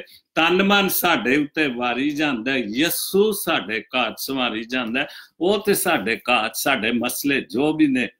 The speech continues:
वो ते संवारी जांदा है। उन्हें ते अपनी जान दी कुर्बानी दे के ही सानू बचा लिया, लेकिन असीं फिर भी उस कुर्बानी नू मन के नहीं, उस, अपने आप नू फिर शैतान ते दोजख दी अग दी तरफ धकेलन रहे हैं।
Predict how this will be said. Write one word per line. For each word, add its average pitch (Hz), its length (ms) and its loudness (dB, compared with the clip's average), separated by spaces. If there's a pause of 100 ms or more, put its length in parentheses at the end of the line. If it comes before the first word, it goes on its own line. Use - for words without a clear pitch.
(180)
वो 147 140 0
ते 156 160 -4
संवारी 110 440 -4
जांदा 104 400 -8
है। 127 60 0
उन्हें 190 180 0
ते 180 100 0
अपनी 160 320 -2
जान 143 280 2
दी 147 140 -2
कुर्बानी 147 560 4
दे 147 260 4
के - 140 -2
ही 208 120 4
सानू 180 380 2 (120)
बचा 120 340 -2
लिया, 113 260 -2 (320)
लेकिन 190 380 4
असीं 185 300 4 (140)
फिर 180 200 2
भी 196 200 4
उस 165 240 4
कुर्बानी 123 580 -2
नू 143 120 4
मन 123 260 2
के 120 200 -2
नहीं, 127 380 0 (280)
उस, 120 160 -10 (380)
अपने 123 360 -4
आप 104 260 -8
नू 113 80 -14 (120)
फिर 160 120 0
शैतान 120 560 -4 (380)
ते 143 60 2
दोजख 156 680 0
दी 131 180 4
अग 104 120 2
दी - 240 -4
तरफ 113 280 -4 (180)
धकेलन 101 560 -4
रहे 107 160 0
हैं। 104 160 -6